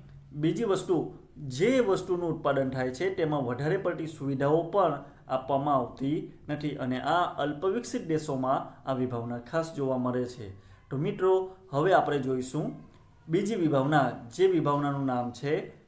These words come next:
પેદાશ વિભાવના. મિત્રો, જોઈએ કે પેદાશ વિભાવનાની અંદર કઈ કઈ બાબતો ઉપર ભાર મૂકવામાં આવે છે.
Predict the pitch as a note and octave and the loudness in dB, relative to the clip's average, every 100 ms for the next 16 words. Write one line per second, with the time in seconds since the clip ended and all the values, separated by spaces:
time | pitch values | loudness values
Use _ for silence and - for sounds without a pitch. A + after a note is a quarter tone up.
0 | _ _ - D3+ D3+ F3 D#3+ D3 B2+ B2 | _ _ 0 2 4 2 2 -2 -2 -2
1 | A#2 G#2+ F#2+ - - - - - A3 A#3 | -4 -8 -12 -16 -20 -20 -20 -4 -2 2
2 | G#3 G#3 - - - D3+ B3 F3+ D#3+ D#3+ | 4 2 -4 -16 -4 2 4 4 2 0
3 | - - F#3+ F#3 D#3+ D3+ F#3+ G#3+ - E3 | -12 -4 -2 4 4 6 6 4 2 4
4 | D#3+ D#3+ D#3+ D#3 D3+ D3 C3+ C3 C#3+ - | 4 4 2 2 2 2 2 2 2 0
5 | - - A3 B3+ A3 G#3+ G3 C#3 D3+ D#3 | -6 0 0 2 2 4 4 4 4 4
6 | D3+ - D#3+ D3 A#2+ C3 C#3 C3+ A#2 C3+ | 2 2 0 0 0 0 0 -2 -4 -4
7 | B2+ C3+ G3 - - C#3+ C#3 C3+ B2+ A2 | -2 0 -2 -6 -2 0 2 0 -4 -10